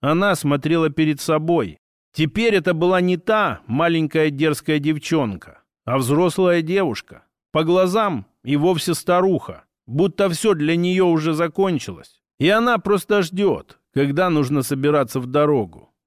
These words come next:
Я понял. Василиса стала такой же, как Паша. Они перестали со мной дружить не от обиды за трусость. С ними что-то сделали в Золотомире. И хотелось знать, что... Я подбежал, резко схватил Василису за пальцы.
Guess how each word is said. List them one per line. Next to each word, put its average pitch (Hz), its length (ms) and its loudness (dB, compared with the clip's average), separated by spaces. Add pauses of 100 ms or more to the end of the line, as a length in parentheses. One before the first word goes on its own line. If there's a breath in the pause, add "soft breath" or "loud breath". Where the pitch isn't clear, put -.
(120)
Я 151 240 -2
понял. 151 600 -2 (160)
Василиса 180 760 -2
стала 160 380 0
такой 160 340 0
же, 143 160 -2
как 143 260 -6
Паша. 156 440 -2 (400)
Они 185 320 2
перестали 165 580 0
со 170 180 -2
мной 175 220 0
дружить 160 480 0
не 165 80 0
от 165 200 -2
обиды 165 400 0
за 160 180 0
трусость. - 720 -6
С - 160 -10
ними 196 260 2
что-то 160 380 0
сделали 170 440 0
в 160 80 -2
Золотомире. 165 840 0 (260)
И 117 120 -4
хотелось 160 540 2
знать, 160 260 0
что... 180 400 -2 (580)
Я 170 160 2
подбежал, 175 720 0 (160)
резко 165 440 0
схватил 156 460 0
Василису 151 600 0
за 151 180 0
пальцы. 147 560 -6